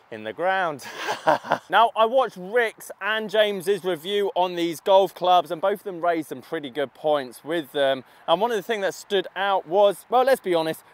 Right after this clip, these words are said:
the build quality. The paint job, especially on the woods, isn't quite all there. But then it gets me wondering, at fifty pounds, what kind of set could you buy at retail? How many clubs could you actually get in there?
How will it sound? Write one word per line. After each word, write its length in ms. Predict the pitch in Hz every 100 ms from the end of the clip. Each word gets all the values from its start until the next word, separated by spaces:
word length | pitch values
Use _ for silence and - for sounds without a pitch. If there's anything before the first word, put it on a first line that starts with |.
| -
the 100 | 156
build 300 | 165 165 -
quality. 520 | 151 139 - 131 120
The 80 | 143
paint 320 | - 214 208
job, 240 | 175 196 170
especially 440 | - 233 226 233
on 140 | 208
the 100 | 180
woods, 420 | 160 185 175 165 -
isn't 360 | 220 233 285 -
quite 360 | 233 214 214 -
all 280 | 202 202 180
there. 500 | 190 190 175 123 - -
But 140 | 208
then 160 | 269 277
it 120 | 240
gets 240 | 254 226
me 140 | 208 214
wondering, 640 | 175 208 202 170 151 120 -
at 160 | 202 -
fifty 640 | - 285 302 - - 233
pounds, 720 | - 214 185 117 113 139 -
what 300 | 160 233 226
kind 320 | - 262 240
of 100 | 208
set 400 | - - - 196 - -
could 320 | - 208 -
you 100 | 139
buy 340 | 127 117 104 104
at 140 | 139
retail? 680 | 127 120 - - 110 104 -
How 160 | 269 262
many 180 | 247
clubs 320 | 220 - 190 - - -
could 200 | 190 190
you 140 | 180 160
actually 440 | 156 - 156 151 _ _ _
get 200 | 151 151
in 220 | 160 151
there? 240 | 135 120